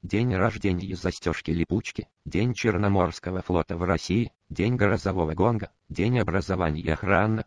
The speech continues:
конвойных подразделений М В Д России, праздник одуванчиков, день Святой Марии в Колумбии, а именины сегодня у Василия, Игнатия, Максима, Никиты, Якова.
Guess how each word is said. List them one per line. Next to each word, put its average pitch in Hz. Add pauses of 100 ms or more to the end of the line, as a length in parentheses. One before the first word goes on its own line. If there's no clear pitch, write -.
конвойных 110
подразделений 80
М 104
В 113
Д 104
России, 98 (200)
праздник 101
одуванчиков, 90 (300)
день 113
Святой 98
Марии 90
в -
Колумбии, 90 (160)
а 95
именины 104
сегодня 85
у 87
Василия, 87 (160)
Игнатия, 98 (180)
Максима, 107 (160)
Никиты, 98 (200)
Якова. 80